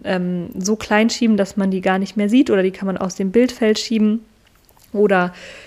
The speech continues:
hinter geschriebenes Wort oder so, dann sind die auch versteckt und das kann eure Story-Reichweite drastisch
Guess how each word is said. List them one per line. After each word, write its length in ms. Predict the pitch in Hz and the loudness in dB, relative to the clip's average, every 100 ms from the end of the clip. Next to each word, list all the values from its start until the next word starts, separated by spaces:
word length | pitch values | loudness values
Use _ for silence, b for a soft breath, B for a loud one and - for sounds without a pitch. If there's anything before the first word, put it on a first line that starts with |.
| B B _ | B B _
hinter 480 | - 254 254 240 233 | 4 6 6 6 4
geschriebenes 580 | 202 - 233 220 196 214 | 2 0 2 2 0 2
Wort 280 | 240 262 | 4 4
oder 180 | 240 233 | 2 2
so, 120 | 220 | 2
dann 200 | 214 202 | 2 2
sind 180 | 190 208 | 0 -4
die 120 | - | -4
auch 80 | 180 | -4
versteckt 560 | - 190 - 254 - - | -6 -6 -2 -2 -4 -8
und 260 | 214 196 | -4 -2
das 220 | 294 - - | -2 -6 -6
kann 220 | 214 208 | -6 -4
eure 380 | - 190 185 180 | -4 -4 -4 -4
Story-Reichweite 920 | - 196 196 180 180 180 - 180 180 | -4 -4 -4 -6 -8 -8 -8 -8 -8
drastisch 960 | 185 196 247 - - - 202 214 - | -6 -2 -4 -4 -16 -6 -4 -4 -6